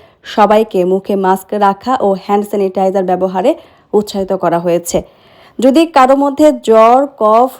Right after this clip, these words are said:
শ্বাস ছোট হওয়ার মতো এইচএমপিভির লক্ষণ দেখা দেয়,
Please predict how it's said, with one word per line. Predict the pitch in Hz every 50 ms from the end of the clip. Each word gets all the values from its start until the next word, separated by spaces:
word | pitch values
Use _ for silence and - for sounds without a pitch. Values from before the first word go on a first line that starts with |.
| - -
শ্বাস | - 220 202 202 220 226 - - - - _ _ _ _
ছোট | - - 240 233 247
হওয়ার | 226 220 220 214 208
মতো | 208 202 202 202 208 226 - 214
এইচএমপিভির | 208 208 202 - 208 196 196 196 196 196 190 208 208 202
লক্ষণ | 190 190 190 190 190 - - - 220 220 220 - _ _ _ _ _ -
দেখা | 180 196 190 190 - 202 196
দেয়, | 185 185 185 226 320